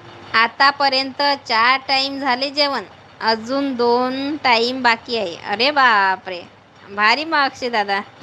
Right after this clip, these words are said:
पण जिमवाले लोक एवढं खाता नाही हा. जो जिम करतो ना, ते लोक एवढं डायटिंग करतात. ते जिमवाले लोक डायटिंगवर राहतात.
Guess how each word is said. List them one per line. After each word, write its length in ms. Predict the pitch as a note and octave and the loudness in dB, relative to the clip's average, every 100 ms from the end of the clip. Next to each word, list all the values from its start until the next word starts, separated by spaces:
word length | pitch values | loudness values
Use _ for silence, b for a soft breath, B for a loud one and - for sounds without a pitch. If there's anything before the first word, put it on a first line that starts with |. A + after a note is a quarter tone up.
| - - - - | -10 -10 -14 0
पण 180 | D4 D4 | 2 2
जिमवाले 560 | B3 D4+ D4+ D4+ D4+ E4 | 0 0 4 4 4 2
लोक 180 | D4+ D#4+ | 2 2
एवढं 300 | D#4+ D#4 D#4+ | 0 0 0
खाता 340 | E4+ B3+ C#4 | 0 2 0
नाही 200 | G4 C#4 | -2 -4
हा. 200 | E4+ G#4+ | -2 -2
जो 140 | C4+ | -2
जिम 340 | C4+ A#3+ C#4+ C#4 | -2 -4 -6 -2
करतो 340 | D4+ C#4 D4 | 0 0 -2
ना, 120 | D4+ F#4 | -2 -2
ते 140 | D4+ C#4+ | -2 0
लोक 240 | C4+ C#4 C#4 C4 A3+ G#3 | 0 2 2 2 2 0
एवढं 440 | A#3 A#3+ C4 C4+ A2 - - A#3 | 0 2 0 -2 -8 -14 -14 0
डायटिंग 440 | A#3+ B3 B3 G4+ | 4 4 2 0
करतात. 300 | D4+ B3+ A#3 | 0 0 -2
ते 80 | A#3 | -4
जिमवाले 560 | A3 B3 A#3 A3 G#3+ G#3+ | -2 -4 0 0 0 -2
लोक 160 | G#3 | -2
डायटिंगवर 600 | G#3 G#3 G#3 A#3+ B3+ B3+ | 2 2 2 -2 -2 -2
राहतात. 320 | G#3+ E3+ - | 0 -4 -8